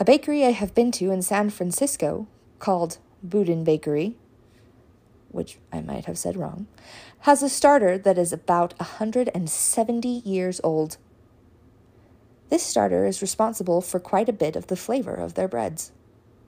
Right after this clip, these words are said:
Starts like this are cultivated, cared for, and carefully maintained. You start by mixing flour with water.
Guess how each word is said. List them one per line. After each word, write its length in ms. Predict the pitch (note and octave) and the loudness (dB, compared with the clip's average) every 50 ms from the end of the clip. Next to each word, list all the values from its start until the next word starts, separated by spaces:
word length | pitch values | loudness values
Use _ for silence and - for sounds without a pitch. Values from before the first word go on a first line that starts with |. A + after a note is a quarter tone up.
| _ _ _ _ _ _ | _ _ _ _ _ _
Starts 340 | - - - D4 C#4+ - - | 2 4 4 4 4 2 -4
like 160 | D4 C#4+ - | -4 -2 0
this 220 | - G#3 G#3 - | -2 -2 0 -2
are 60 | F#3+ | -4
cultivated, 760 | F#3+ - - G#3+ G#3 G3+ - F3+ E3+ D#3 D#3 - F3+ G#3+ - - _ _ _ _ _ _ _ _ _ | -4 -2 -2 -2 -2 -2 -2 -4 -2 -2 -2 -2 -4 -6 -6 -10 _ _ _ _ _ _ _ _ _
cared 300 | _ - C#4 C4+ C#4 C4+ | _ 0 2 2 2 2
for, 400 | - - F#3+ E3+ E3 F3 F#3+ F#3+ _ _ - | 0 0 2 2 2 0 -2 -6 _ _ -6
and 220 | G3+ G3 F3+ - | -4 -4 -4 -6
carefully 480 | - - - C4+ C4 - G3+ F3 E3 D#3+ | -4 2 2 2 2 2 -2 -2 -2 -4
maintained. 640 | D#3+ D#3 D#3 D#3 D3+ - - - D#2+ D#2+ D#2+ D#2 - _ _ _ _ _ _ _ _ _ _ _ _ - _ _ _ _ _ _ _ _ _ _ _ _ | -4 -6 -6 -6 -8 -10 -10 -10 -10 -10 -10 -12 -14 _ _ _ _ _ _ _ _ _ _ _ _ -20 _ _ _ _ _ _ _ _ _ _ _ _
You 100 | - G#3 | -6 -6
start 300 | F#3 - - G#3 F#3 - | -4 4 4 4 4 4
by 100 | - F3+ | 2 0
mixing 380 | F3+ F3+ F3 - - - F3 E3+ | 0 0 -4 -4 -6 -6 -6 -8
flour 460 | - - - F3 D#3 D#3 D#3+ D#3+ F3 | -4 -2 -2 -2 0 0 0 0 0
with 240 | F3 F#3+ F#3 - - | -2 -4 -6 -2 0
water. 340 | A3+ A3 G#3 F3 E3 E3 | 0 0 0 -2 -6 -8